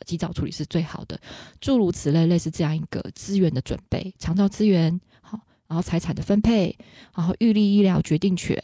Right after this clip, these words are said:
等等这些的决定，还有你跟兄弟姐妹之间、你跟爸爸妈妈之间的这些关系的处理，有一个平滑、平滑的状态、平缓的状态，然后再来去准备面对爸妈的突然的这些疾病或是慢性疾病，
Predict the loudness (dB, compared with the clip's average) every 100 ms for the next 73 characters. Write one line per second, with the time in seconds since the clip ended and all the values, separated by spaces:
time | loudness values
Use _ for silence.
0 | -8 -12 _ 0 0 0 -2 -4 -6 -8
1 | -2 2 2 0 -8 -20 -18 -2 0 0
2 | 2 2 2 0 0 0 0 -2 -2 0
3 | 0 0 0 0 0 0 -2 -6 -4 0
4 | 0 0 -2 -2 2 2 2 0 -6 -6
5 | -4 -4 -4 -10 -18 -20 -4 0 2 2
6 | 0 -2 -4 -6 -8 -12 -4 -2 -2 -2
7 | -4 -4 -4 -4 -6 -6 -6 -4 -4 -4
8 | -6 -6 -6 -6 -10 -12 -20 -20 -10 -2
9 | -2 0 0 0 -2 -2 -2 -4 0 2
10 | 2 2 0 -2 -4 -6 -6 -2 -2 -2
11 | -6 -6 -8 -8 -10 -10 -6 -4 -2 -2
12 | -4 -6 -10 -10